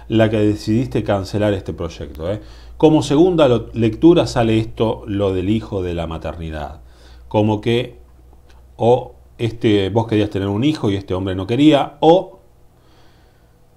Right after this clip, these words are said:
vos considerabas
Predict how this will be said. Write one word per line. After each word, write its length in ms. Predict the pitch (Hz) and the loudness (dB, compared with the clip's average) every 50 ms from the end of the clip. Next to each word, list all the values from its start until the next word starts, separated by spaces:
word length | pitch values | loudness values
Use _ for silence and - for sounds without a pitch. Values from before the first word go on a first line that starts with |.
| _ _ _ _ _ _ _ _ _ _ _ _ _ _ _ - | _ _ _ _ _ _ _ _ _ _ _ _ _ _ _ -6
vos 260 | 123 120 139 139 127 | 2 4 4 4 4
considerabas 1160 | - 131 123 117 120 - 120 107 110 120 139 147 143 131 113 104 104 104 110 117 120 - - | 4 2 2 2 0 2 2 2 4 4 4 6 6 6 6 4 4 2 0 -2 -6 -10 -16